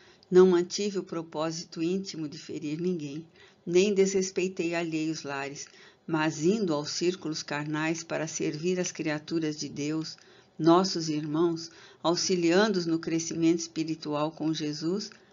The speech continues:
apenas fiz viciados da crença religiosa e delinquentes ocultos, mutilados da fé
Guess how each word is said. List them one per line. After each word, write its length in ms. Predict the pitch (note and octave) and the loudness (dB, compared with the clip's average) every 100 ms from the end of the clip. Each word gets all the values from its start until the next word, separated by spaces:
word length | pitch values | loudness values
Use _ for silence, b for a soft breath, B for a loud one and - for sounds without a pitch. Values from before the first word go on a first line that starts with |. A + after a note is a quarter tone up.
| B - | B -8
apenas 720 | E3 - F3 G3 G3 G3 - | -8 -2 2 2 2 -2 -4
fiz 400 | - E3 F#3 - B B B | -4 -2 -4 -8 B B B
viciados 840 | F#3 A#3 - A3+ E3+ E3+ E3+ D#3+ C#3 | -8 -4 -2 2 4 4 4 0 -6
da 180 | C#3 | -6
crença 520 | D#3 F#3+ D#3+ G3 F#3+ F#3+ | -8 -2 0 2 0 0
religiosa 800 | F#3+ F#3+ F#3 D3+ D3 D3+ D3+ D#3+ B B | 0 0 0 -2 -2 -2 -4 -10 B B
e 60 | F#3 | 2
delinquentes 840 | F3+ G3 G3 F#3+ E3+ F3+ F3+ F3 | 6 8 6 -2 -2 -4 -4 -6
ocultos, 720 | F3 - E3+ E3 E3 - - - B B | -6 -6 -8 -8 -10 -18 -20 -20 B B
mutilados 720 | E3 E3 E3 D3 D3 E3 E3 | -2 -2 -2 -4 -2 -2 -4
da 180 | D#3+ C#3+ | -8 -10
fé 420 | D3 - E3 F#3+ | -10 -6 -2 -2